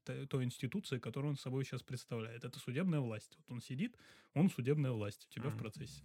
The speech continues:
Speaker 1: Ты обращаешься к суду, реально. Он же потом тоже, э, у них везде написано, что не судья такой-то вынес решение.
Speaker 2: Именем Российской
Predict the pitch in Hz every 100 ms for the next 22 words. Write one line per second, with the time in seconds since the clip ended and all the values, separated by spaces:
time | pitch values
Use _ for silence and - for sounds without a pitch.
0 | - - - 120 123 202 226 - - -
1 | 156 113 104 - 110 110 110 123 - -
2 | _ 135 131 135 139 143 196 226 131 -
3 | - - 123 120 113 127 120 107 123 135
4 | 117 120 117 123 123 - 110 117 117 135
5 | 170 226 147 170 127 - 117 131 110 -
6 | 120 - 110 110 147 - _ _ _ -
7 | 104 98 95 95 - -